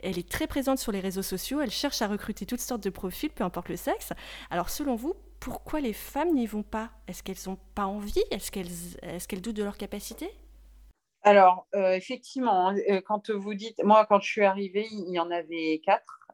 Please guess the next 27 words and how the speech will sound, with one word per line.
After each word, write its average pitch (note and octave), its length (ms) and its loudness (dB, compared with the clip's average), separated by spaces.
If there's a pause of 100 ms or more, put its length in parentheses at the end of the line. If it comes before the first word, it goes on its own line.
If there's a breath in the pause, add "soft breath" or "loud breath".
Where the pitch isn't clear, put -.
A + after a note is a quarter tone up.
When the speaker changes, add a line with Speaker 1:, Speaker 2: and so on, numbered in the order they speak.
(140)
Speaker 2:
euh, D#3 380 4
qui - 200 -12
étaient D#3 200 -6
déjà D#3+ 300 2
pilotes, F#3 560 0 (520 soft breath)
et D#3+ 720 2
on E3+ 220 0
a D#3+ 320 10
monté G3 580 2
les F3+ 240 0
effectifs G3 920 -2 (100)
à D#3 560 8
une E3+ 300 -4
quinzaine. F3 680 0 (380)
Et E3 180 0
aujourd'hui, F#3 800 0
s'il - 300 -4
y F3+ 60 4
en F3+ 120 4
a E3 460 8
quatre - 320 -2
ou G3+ 80 -6
cinq G3 320 -8
qui - 200 -4
n'y E3+ 120 -2
sont E3 260 -4
plus, A3 400 4